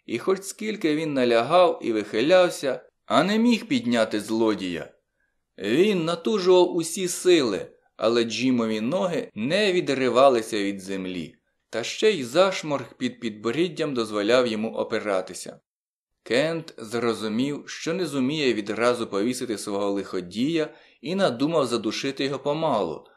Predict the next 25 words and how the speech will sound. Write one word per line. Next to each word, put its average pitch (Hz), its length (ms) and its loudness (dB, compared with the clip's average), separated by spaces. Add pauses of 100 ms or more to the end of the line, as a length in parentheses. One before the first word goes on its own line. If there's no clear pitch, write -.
(160)
або 98 380 2
ж 147 140 -2
вимусити 131 600 -2
признатися, 143 800 0 (220)
що - 320 0
той 127 160 0
зробив 104 480 -2
з 117 80 -10
його 104 220 -4
скарбом. 87 640 -4 (500)
Але 120 420 0
чоловік 147 580 -2
з 131 100 -10
рубцем 123 720 -6
ніяк 123 560 -2
не 120 100 -4
душився. 107 760 -4 (520)
Минуло 156 480 0
п'ять, 131 720 2
десять, 113 720 0 (300)
п'ятнадцять 127 880 -2
хвилин, 151 520 -2 (300)
і 110 140 -6
знеможений 151 720 -2
Кент 170 460 -4